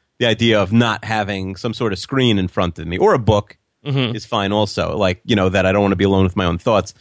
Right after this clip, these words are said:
Speaker 1: So I definitely, uh, hear what Jerry's saying.
Speaker 2: Mm-hmm.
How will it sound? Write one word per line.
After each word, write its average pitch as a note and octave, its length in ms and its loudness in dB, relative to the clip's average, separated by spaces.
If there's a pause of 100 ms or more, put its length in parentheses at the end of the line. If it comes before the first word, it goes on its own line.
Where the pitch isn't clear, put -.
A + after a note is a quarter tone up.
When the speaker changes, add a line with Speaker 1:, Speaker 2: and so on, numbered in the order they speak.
(180)
Speaker 1:
So - 120 -4
I D3 80 2
definitely, A#2+ 800 0
uh, F#2 360 -4
hear B2 320 2
what G#2 180 2
Jerry's F#2+ 300 -2
saying. F#2+ 440 -4 (180)
Speaker 2:
Mm-hmm. C3 220 -2